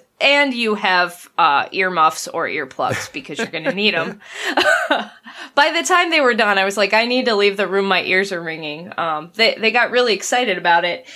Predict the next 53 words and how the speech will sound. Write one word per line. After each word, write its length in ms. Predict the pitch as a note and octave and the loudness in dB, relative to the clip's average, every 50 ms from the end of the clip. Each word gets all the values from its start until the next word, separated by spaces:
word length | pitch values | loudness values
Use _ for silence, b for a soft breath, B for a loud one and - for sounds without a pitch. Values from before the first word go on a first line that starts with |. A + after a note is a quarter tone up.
| B B B | B B B
And, 160 | B A#3+ C4+ C#4 | B 0 2 2
I 260 | - - - A3+ C#4 | 2 2 2 0 2
mean, 140 | C#4+ C#4+ C4+ | 2 2 2
I 80 | C4+ C#4 | 2 2
could 160 | C4+ - C4 | 0 -4 -4
see 220 | - - - E4 D4+ | -4 -2 0 2 2
it 100 | A3 F3+ | 2 2
being 220 | A3 G3+ F#3 F3 F3 | 0 0 0 0 -2
fun 260 | - - F#3 F3 E3+ | 0 0 2 2 2
with 140 | E3+ E3+ E3+ | -2 -2 -2
adults 520 | F3 E3+ D#3+ E3+ E3+ E3+ E3+ E3 - - - | 0 2 2 2 4 2 2 0 -4 -6 -4
in 240 | - A3 G#3+ G#3 G3+ | -2 0 0 0 0
certain 300 | G3+ - A3 G3+ F3+ F#3 | -2 0 0 0 0 -2
situations. 840 | F3+ - F3+ F3 - F3+ E3+ D#3+ D#3 E3 D#3+ - F3 E3 E3 E3 - D#3+ | -4 -6 -6 -6 -6 -6 -4 -4 -4 -4 -4 -4 -4 -4 -4 -4 -4 -4
I 80 | D3+ | -4
mean, 340 | D#3+ D#3 D#3 D#3 D#3 D#3 E3 | -4 -4 -6 -6 -6 -8 -4
this 240 | F3 G3+ G3 F#3+ - | -2 -2 -2 0 -2
is 160 | F#3+ F#3 F#3 G3+ | -4 -4 -2 0
not 500 | G3 F#3+ F#3+ F#3 - - - F#3+ F#3 - | 2 2 4 2 2 0 -4 -12 -6 -4
the 100 | F#3+ F#3 | -2 -2
filler 440 | - - - A#3 G#3+ G3+ G3 F#3+ | -2 -2 -2 0 2 4 4 4
you 200 | F3 F3+ F#3+ F#3+ | 2 2 2 0
want 300 | F#3 F3+ F3 F3 F3 - | 2 4 4 2 2 2
in 120 | - F3 F3 | -2 -4 -4
between. 500 | E3 F3+ - - G#3 F#3+ F3+ F3 F3 F3 B B B B B | -4 -8 -6 -4 -4 -4 -2 -4 -6 -10 B B B B B
Maybe 180 | - G4+ A#4+ C#5+ A#4+ A4+ | 0 2 2 2 2 4
you 120 | G#4+ G4+ | 4 4
do 220 | - F#4 G4 F#4 B3+ | 4 4 4 4 4
want 240 | - D#3 D3 C#3 - | 0 -2 -2 -4 -4
this 200 | - - - F#3 | -8 -8 -8 -8
in 60 | E3+ | -8
between 340 | D3+ D3 - - E3 C#3+ C#3+ | -10 -10 -8 -6 -8 -8 -8
two 160 | - E3 D3 | -8 -10 -8
heavy 240 | - D3+ C#3 C3+ D3 | -6 -6 -6 -6 -6
Euro 280 | C#3+ C3+ C3 D3 D3+ | -6 -4 -6 -6 -6
games. 300 | D3 D3 D3 D3+ D#3 - | -6 -8 -10 -8 -8 -6
I 180 | - - B3 C#4 | -2 0 0 2
don't 120 | C4+ B3+ B3 | 2 2 2
know. 380 | A3+ F#3+ E3 D3 C3+ - - B B B B B B B B - | 2 2 2 0 -2 -4 -6 B B B B B B B B 0
But, 340 | A3 A3+ A3+ A3 G#3+ G#3+ | 2 4 4 4 4 4
uh, 400 | - E3+ G#3 G3 G3 G3 F#3 - - | 4 4 6 6 6 4 4 2 0
I, 280 | - C4 C4 A#3 - - - | 0 2 2 0 -2 -8 -12
I 160 | E3+ - C#4 | -10 -8 -6
mean, 160 | D#4 D#4+ D#4 | -2 0 2
I 100 | D4+ D#4+ | 2 2
think 220 | D#4+ D#4 D#4 C4+ | 0 -2 -6 -4
it's 160 | D4 C4+ - - | -4 -4 -2 0
nice 240 | G#3 F#3 F#3 F#3 - | 0 2 2 0 -2
for 180 | - - G#3+ | -2 -2 -2
ten 260 | G#3 G#3 B3 B3 A#3+ A3+ | 0 0 0 0 0 0
minutes. 380 | A3 G#3+ G#3+ G#3 G#3 G#3 - | 0 2 2 2 0 0 0
I, 240 | - - G3 G3 - - | 0 0 0 -2 -4 -4
and 320 | - G#3+ G#3+ G#3 G#3+ G#3+ | 0 2 2 2 0 -2